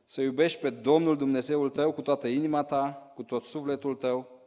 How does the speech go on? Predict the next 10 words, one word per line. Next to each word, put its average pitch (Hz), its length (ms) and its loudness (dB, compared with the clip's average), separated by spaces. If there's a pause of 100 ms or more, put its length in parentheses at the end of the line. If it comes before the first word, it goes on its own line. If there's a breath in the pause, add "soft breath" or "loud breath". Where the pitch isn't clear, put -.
(120)
și - 160 -16
cu - 140 -12
tot 135 300 -4 (120)
cugetul 110 520 -8
tău. 95 320 -10 (400)
Aceasta 127 720 -2
este 127 260 -4
cea 151 180 2
dintâi 143 300 -2
poruncă 135 640 -2